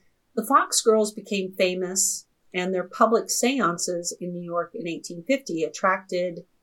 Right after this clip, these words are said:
um, such notable people as William Cullen Bryant, George Bancroft,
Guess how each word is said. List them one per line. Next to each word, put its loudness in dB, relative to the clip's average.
um, 0
such 2
notable 0
people 2
as 0
William 0
Cullen -4
Bryant, -4
George 0
Bancroft, 2